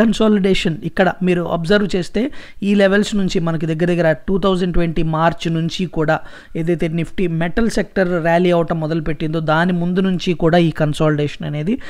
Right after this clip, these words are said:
లాస్ట్ వన్ ఇయర్‌గా, వన్ ఇయర్ త్రీ మంత్స్‌గా ఈ కన్సాలిడేషన్ అనేది జరుగుతుంది. ఇప్పుడు మనం అబ్జర్వ్ చేయాల్సింది ఏంటంటే ఇక్కడ చూడండి, ఈ ప్రీవియస్ పీక్స్, ఓకే, ఇది ఈ పీ-, ఈ పీక్, ఈ పీక్, ఈ పీక్, ఓకే, ఈ త్రీ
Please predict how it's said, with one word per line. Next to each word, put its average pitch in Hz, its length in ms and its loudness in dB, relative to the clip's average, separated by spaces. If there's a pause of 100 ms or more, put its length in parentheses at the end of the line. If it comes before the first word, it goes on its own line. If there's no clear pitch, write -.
(220)
లాస్ట్ 175 380 2
వన్ 170 280 2
ఇయర్‌గా, 180 440 2
వన్ 175 280 2
ఇయర్ 185 180 2
త్రీ 170 240 -2
మంత్స్‌గా 175 440 0
ఈ 180 100 2
కన్సాలిడేషన్ 151 760 -2
అనేది 147 200 -2
జరుగుతుంది. 139 500 -6
ఇప్పుడు - 420 4 (380)
మనం 196 220 4
అబ్జర్వ్ 190 440 4
చేయాల్సింది 175 540 2
ఏంటంటే 156 480 2
ఇక్కడ 175 300 -4
చూడండి, 139 320 -4 (360)
ఈ 190 160 2
ప్రీవియస్ 277 640 2 (100)
పీక్స్, 214 320 0 (400)
ఓకే, 294 380 2
ఇది 208 520 2 (120)
ఈ 202 60 2
పీ-, 208 320 -2 (100)
ఈ 196 160 0
పీక్, 190 360 -4
ఈ 185 200 0
పీక్, 180 340 -2
ఈ 180 220 0
పీక్, 160 260 -4 (580)
ఓకే, 156 140 -8
ఈ 156 80 -4
త్రీ 311 580 4